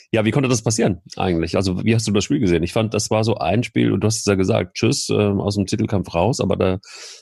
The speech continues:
hast du's, hattest du ja beim Tippen vorher letzte Woche gesagt, wenn die das nicht schaffen, dann sind sie da auch raus. Und warum ist das so, wie es passiert ist?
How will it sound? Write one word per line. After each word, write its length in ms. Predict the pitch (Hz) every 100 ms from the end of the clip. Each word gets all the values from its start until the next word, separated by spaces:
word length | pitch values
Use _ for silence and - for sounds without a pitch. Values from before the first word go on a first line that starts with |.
| _
hast 200 | 101 -
du's, 340 | 104 92 - 90
hattest 240 | 101 101
du 60 | 107
ja 100 | 113
beim 240 | 90 85
Tippen 320 | - - 104 87
vorher 320 | - 82 80
letzte 300 | - - 87
Woche 180 | 117 82
gesagt, 440 | 76 78 98 107
wenn 100 | 90
die 40 |
das 160 | 87 110
nicht 140 | 131
schaffen, 300 | - 78 113
dann 120 | 110 110
sind 140 | 101
sie 80 | 85
da 80 | 87
auch 200 | 80 -
raus. 260 | 104 110
Und 220 | 92 87 90
warum 400 | 90 87 107 92
ist 120 | -
das 140 | 90
so, 200 | 80 80
wie 100 | 85
es 180 | 82 -
passiert 300 | - - -
ist? 160 | -